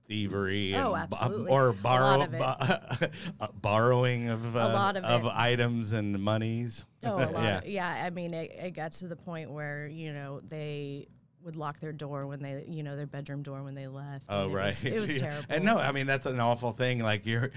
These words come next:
Speaker 1: your mom's like, "Okay, uh, I gotta be sure," <laughs> 'cause I know your mom's probably going, "I'm gonna take my purse with me.
Speaker 2: Yeah.
Speaker 1: I don't have any cash at the house.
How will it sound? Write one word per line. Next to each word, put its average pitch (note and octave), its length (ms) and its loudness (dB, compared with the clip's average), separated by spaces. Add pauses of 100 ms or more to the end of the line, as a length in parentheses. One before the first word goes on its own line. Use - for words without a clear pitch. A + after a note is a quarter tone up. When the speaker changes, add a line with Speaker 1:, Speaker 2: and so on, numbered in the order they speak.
(140)
Speaker 1:
your A#2+ 180 0
mom's A2+ 380 4
like, A2 220 2
"Okay, A2 360 0 (220)
uh, G#2 320 2
I G2+ 80 2
gotta G2+ 180 2
be F#2+ 140 -2
sure," A2+ 640 0
<laughs> G2+ 120 0
'cause A2 180 2
I G#2+ 80 2
know A2 120 2
your A2 160 2
mom's G#2 320 0
probably G2 320 -2
going, F#2 300 -2 (180)
"I'm F#2 140 -8
gonna G2 180 -2
take G2+ 240 -4
my A2 140 -2
purse A2+ 420 -2
with A2 220 -2
me. A#2 240 -2 (180)
Speaker 2:
Yeah. - 80 -10
Speaker 1:
I G2+ 40 -2
don't G#2 200 0
have G#2+ 220 0
any G#2+ 180 -2
cash G#2+ 460 -2
at G#2+ 100 -8
the G2 80 -2
house. A2 400 0